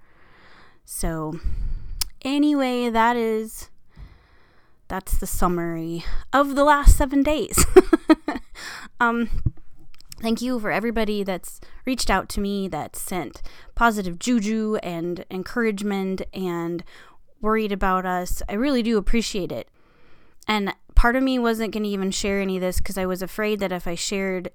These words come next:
any of this story, that people wouldn't want to stand up for things like this, that they would discourage you guys for standing in your truth. And I'm still standing in my truth.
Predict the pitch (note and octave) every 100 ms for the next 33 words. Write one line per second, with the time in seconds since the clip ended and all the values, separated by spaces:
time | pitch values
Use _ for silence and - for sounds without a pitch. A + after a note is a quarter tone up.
0 | - A#3 C#4+ A3+ F3 F3 F3+ - F#3 E3+
1 | F3 E3+ - E3+ - G#3+ G#3 G3 F#3+ F#3+
2 | - F#3+ F#3+ F3+ - - - - - -
3 | - - - _ - _ _ - - G#3
4 | F#3+ F#3 F3+ F3+ - - - - - -
5 | - - - - - A3+ A#3 B3 - -
6 | - - - G3+ F3+ F3 E3+ E3 - F#3+
7 | E3+ E3 - C#3+ - - E3 - - -
8 | - - - - - G3 F3+ F#3 F3+ F#3+
9 | G#3 G#3 G#3 G3+ F3+ - - - - C#4+
10 | G#3 F3 F3+ G3 - - F#3+ - G3+ G3+
11 | G3+ G3+ G#3 A#3+ A#3+ E3+ G3+ E3 - -
12 | - - - - _ G#3+ G#3 F#3+ F3+ -
13 | _ - - A3+ - - D#4 D4 - C#4
14 | C#4 A#3+ A3 G3 - A#3+ B3+